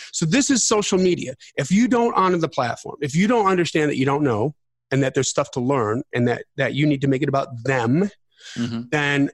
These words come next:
Speaker 1: all of a sudden your social media can be better. It can be a place to hang out. This is gonna help your live shows, okay? So we're gonna start with that. The second is,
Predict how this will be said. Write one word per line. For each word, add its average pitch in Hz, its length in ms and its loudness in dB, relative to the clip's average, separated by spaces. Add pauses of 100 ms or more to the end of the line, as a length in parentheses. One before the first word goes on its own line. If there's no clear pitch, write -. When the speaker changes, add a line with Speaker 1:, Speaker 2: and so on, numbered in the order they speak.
Speaker 1:
all 147 100 0
of 160 60 0
a 185 60 0
sudden 156 300 2
your 160 140 2
social 180 380 0
media 202 280 2
can 143 200 -2
be 131 120 -2
better. 151 360 -2
It 135 40 -2
can 139 120 -8
be 127 60 0
a 123 40 -4
place 135 280 -2
to 131 80 -6
hang 143 200 0
out. 160 140 0
This 143 120 0
is 147 60 -2
gonna 156 140 2
help 131 220 -2
your 113 100 0
live 107 200 -2
shows, - 400 -16 (300)
okay? 120 320 -2 (600)
So - 180 0
we're 175 60 2
gonna 196 100 2
start 180 220 0
with 151 80 2
that. 127 160 -2 (300)
The - 60 -2
second 254 380 0
is, 156 240 0